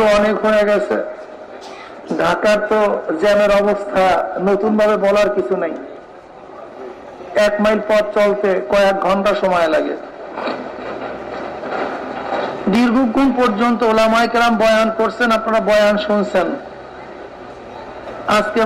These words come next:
মাহফিলের উদ্দেশ্য কি? হযরত মাইনুদ্দিন চিশতী রহমাতুল্লাহ আলাইহির স্মরণে ওয়াজ মাহফিল। মাইনুদ্দিন চিশতী রহমাতুল্লাহ আলাইহি কে, এ সম্পর্কে কম বেশি আমরা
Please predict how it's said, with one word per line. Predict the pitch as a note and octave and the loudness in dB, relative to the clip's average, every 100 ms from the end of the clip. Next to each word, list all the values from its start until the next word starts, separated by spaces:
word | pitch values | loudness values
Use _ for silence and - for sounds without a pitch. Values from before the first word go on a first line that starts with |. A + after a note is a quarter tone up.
| G#3 | 2
মাহফিলের | G#3 G#3 G#3 A3+ G#3+ G#3 | 4 4 2 0 2 0
উদ্দেশ্য | F#3+ A3 - A3+ A3 | -2 -4 0 0 0
কি? | A#3 A#3 - - - - - - - - - - - - - - - - - - - - - - - - - - | -2 -2 -6 -14 -18 -18 -18 -18 -18 -18 -16 -16 -14 -14 -12 -14 -14 -14 -10 -8 -8 -10 -10 -10 -12 -12 -6 0
হযরত | G#3+ G#3+ G#3+ | 0 0 2
মাইনুদ্দিন | G#3 G#3+ A3+ A3+ B3+ B3+ | 2 4 2 2 2 2
চিশতী | B3+ - - | 0 -2 0
রহমাতুল্লাহ | A#3 G3 G#3+ G#3+ A3+ A3+ A3+ | 0 2 0 0 0 0 2
আলাইহির | A3 G#3 - | 2 0 2
স্মরণে | G#3 G#3 A3 A#3+ A3 | 2 2 2 2 4
ওয়াজ | G#3 F#3 F#3 | 2 2 0
মাহফিল। | F3 - D#4+ C#4+ - - - - - G5 - - - - - - - - - - - - - G3 | 0 0 -2 -2 -8 -14 -14 -14 -16 -16 -18 -18 -18 -18 -18 -20 -20 -20 -20 -18 -16 -10 -2 2
মাইনুদ্দিন | G#3 G#3+ A#3 A3 C4 B3+ | 4 4 2 2 2 2
চিশতী | A#3 - B3 | -2 -2 0
রহমাতুল্লাহ | A3+ G#3+ A3 A3 A3+ A3 A3 | 0 2 0 0 -2 2 2
আলাইহি | G#3+ G#3+ - | 4 2 0
কে, | G#3+ A3 - - - - - - - - - - - - - - - G#3+ | 0 2 0 -6 -16 -18 -18 -20 -20 -20 -20 -20 -20 -20 -20 -18 -4 0
এ | G#3 A3 | 0 2
সম্পর্কে | G#3+ G#3+ A3 G3+ A3 G#3+ G#3+ - | 0 2 0 0 0 0 0 0
কম | G#3 G#3 G#3 | 2 2 0
বেশি | G#3+ A3 | 0 0
আমরা | G#3 | 2